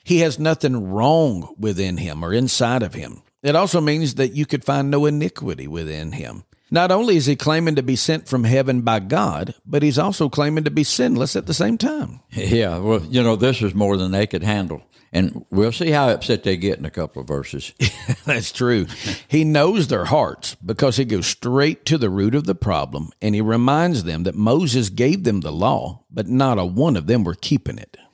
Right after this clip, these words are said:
Speaker 2: Well, you know, this is not a light or flippant accusation. He was basically telling them they were full of sin and headed to hell. <laughs> That's what he said.
Speaker 1: Yeah, that, that is right. And it's pretty amazing because he was in the temple when he said these things.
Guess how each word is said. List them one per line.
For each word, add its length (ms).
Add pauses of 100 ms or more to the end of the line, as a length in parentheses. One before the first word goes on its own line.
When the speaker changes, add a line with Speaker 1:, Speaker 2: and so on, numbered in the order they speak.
(120)
Speaker 2:
Well, 120
you 120
know, 220
this 220
is 80
not 240
a 80
light 380
or 120
flippant 540
accusation. 800 (320)
He 160
was 160
basically 520
telling 440
them 240
they 140
were 120
full 280
of 80
sin 460
and 140
headed 300
to 40
hell. 300
<laughs> 800
That's 220
what 200
he 40
said. 360
Speaker 1:
Yeah, 360
that, 380
that 140
is 180
right. 340
And 160
it's 100
pretty 300
amazing 560
because 380
he 100
was 280
in 220
the 100
temple 560 (200)
when 180
he 80
said 260
these 200
things. 340